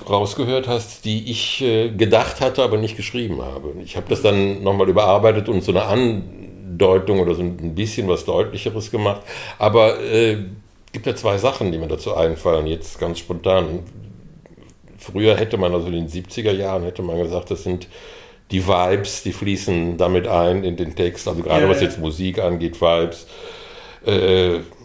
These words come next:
Speaker 1: oder, äh, bisschen später oder zeitgleich in einem anderen Kontext vielleicht das Sein bestimmt, das Bewusstsein.
Speaker 2: Mhm.
Speaker 1: Sind,
Speaker 2: Ja,
Speaker 1: es
Speaker 2: ja.
Speaker 1: stimmt alles, ne? Also das,
Speaker 2: Ja.
Speaker 1: man, man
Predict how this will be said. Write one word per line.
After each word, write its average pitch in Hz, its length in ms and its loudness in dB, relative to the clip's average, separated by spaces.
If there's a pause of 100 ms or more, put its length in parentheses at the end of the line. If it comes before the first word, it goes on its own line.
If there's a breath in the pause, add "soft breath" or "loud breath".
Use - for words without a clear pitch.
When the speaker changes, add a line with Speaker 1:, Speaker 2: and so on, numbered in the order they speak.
(240)
Speaker 1:
oder, 98 920 4
äh, 90 280 0
bisschen 95 380 -8
später 104 580 4
oder 80 220 0
zeitgleich 85 720 -4
in 87 60 -4
einem 80 100 -4
anderen 90 340 0
Kontext 92 560 2
vielleicht 87 320 0
das - 140 -2
Sein 95 340 4
bestimmt, 104 400 -2
das 85 100 -4
Bewusstsein. 110 720 -2 (180)
Speaker 2:
Mhm. 135 580 -8
Speaker 1:
Sind, 101 380 -2
Speaker 2:
Ja, 98 80 -8
Speaker 1:
es 90 240 -10
Speaker 2:
ja. 104 60 -14 (180)
Speaker 1:
stimmt 120 280 -2
alles, 110 440 0
ne? 85 100 0
Also 87 280 0
das, 85 240 -4
Speaker 2:
Ja. 107 60 -2
Speaker 1:
man, 95 160 2
man 87 240 0